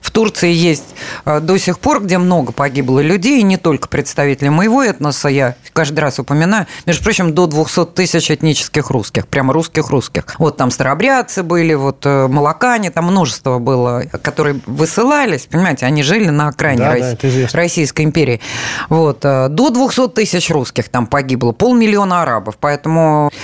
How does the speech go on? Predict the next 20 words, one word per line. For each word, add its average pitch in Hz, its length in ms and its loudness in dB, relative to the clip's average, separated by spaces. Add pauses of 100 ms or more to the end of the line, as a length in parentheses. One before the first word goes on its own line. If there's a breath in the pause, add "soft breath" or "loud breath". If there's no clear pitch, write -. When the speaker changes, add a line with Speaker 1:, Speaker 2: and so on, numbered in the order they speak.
(140)
Speaker 1:
где-то 202 400 2
до 185 600 2
двухсот, 185 580 -2
э, 170 240 4
минимум 185 500 2
двести 165 360 0
тысяч 165 420 -2
езидов 165 580 2
там 117 180 -4
погибло, 131 400 -2
там 226 200 4
много 214 280 2
кто 147 180 -2
погиб, 143 400 -2
и, 135 100 0 (260 loud breath)
и 175 80 2
там 214 240 0
биологически 208 640 0
активные 185 480 2
почвы. 185 400 -2